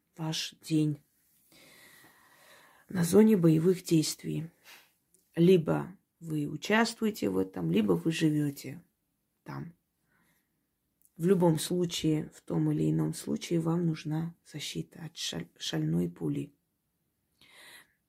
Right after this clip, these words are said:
Дайте всем своим домочадцам, пускай читают. Утром просыпаетесь, свои дела делаете, всё такое, и начитывайте.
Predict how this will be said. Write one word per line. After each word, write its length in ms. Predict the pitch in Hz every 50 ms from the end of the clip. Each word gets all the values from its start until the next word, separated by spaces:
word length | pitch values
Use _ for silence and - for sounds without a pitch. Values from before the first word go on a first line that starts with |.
| _ _ _ -
Дайте 460 | - 160 170 175 190 202 - 220 175
всем 260 | 165 - - 170 165
своим 340 | 160 - 175 170 160 156 156
домочадцам, 760 | 156 160 160 165 165 165 - - 160 147 - - - 147 147
пускай 420 | - - 151 - - - 175 180 175
читают. 480 | - - - - - 160 147 147 156 _ _ _ _ _ _ _ _ _ _ _
Утром 380 | - 214 196 175 - 160 151 156
просыпаетесь, 960 | - 160 160 - - - - 220 233 247 247 233 233 - 214 208 196 - - _ _ _ _ _ _ _ _ _ _ _ _ _ _ _ _
свои 340 | - - - 160 156 156 151
дела 420 | 160 165 160 165 180 202 220 220
делаете, 500 | 190 185 190 185 180 175 170 170 - 165
всё 180 | - - - 165
такое, 480 | - 156 - - - - - - 101
и 160 | - - -
начитывайте. 920 | 185 185 - 170 170 - - - - - 113 78 160 160 170 - - 190 -